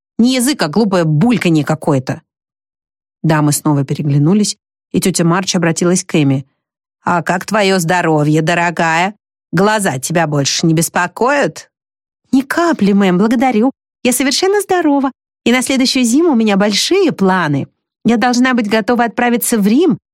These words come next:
когда выпадет такая счастливая возможность». «Вот умница! Ты заслужила эту поездку,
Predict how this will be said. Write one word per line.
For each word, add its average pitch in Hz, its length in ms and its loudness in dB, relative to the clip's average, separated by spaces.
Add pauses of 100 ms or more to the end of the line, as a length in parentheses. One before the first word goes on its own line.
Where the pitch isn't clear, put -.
(160)
когда 226 340 0
выпадет 190 440 0
такая 208 280 0
счастливая 214 520 0
возможность». 240 840 0 (720)
«Вот 247 460 0
умница! 170 720 0 (300)
Ты 151 180 2
заслужила 165 800 0
эту 160 260 0
поездку, 151 680 -2